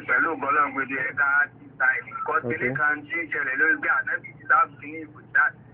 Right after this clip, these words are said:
Speaker 1: tá a bá mọ ànábì ṣe tó dẹ bá ti prógámù lé lérí já.
Speaker 2: Hmm, hmm.
Speaker 1: Èèyàn lánàá tá a gbọ́ lọ́rọ̀ pé bá ànábì ní àpò
Speaker 2: Hmm.
Speaker 1: ọ̀gá, ó yẹ kó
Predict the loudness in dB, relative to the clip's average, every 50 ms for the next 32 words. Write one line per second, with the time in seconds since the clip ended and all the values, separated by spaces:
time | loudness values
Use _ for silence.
0 | -20 -10 -4 0 2 2 2 2 0 0 0 -2 -2 -2 0 2 2 0 0 0
1 | 0 0 0 0 -4 -6 -6 -10 -14 -10 -8 -8 -6 -6 -8 -8 -8 -6 -4 -2
2 | 0 2 2 2 2 0 -2 -8 -14 -10 -8 -6 -2 0 2 2 2 0 -4 -8
3 | -6 -4 -4 -2 -2 -4 -4 -4 -4 -2 0 0 2 2 0 -2 -4 -6 -10 -14
4 | -16 -20 -20 -16 -12 -10 -8 -6 -4 0 2 4 4 6 6 4 2 2 0 0
5 | 2 4 4 4 2 0 -2 -4 -2 0 0 -2 -2 -2 -4 -6 -6 -4 -2 0
6 | 0 0 -2 -4 -6 -6 -4 0 2 2 2 2 2 0 0 -2 0 0 0 0
7 | 0 0 -2 -2 -4 -2 2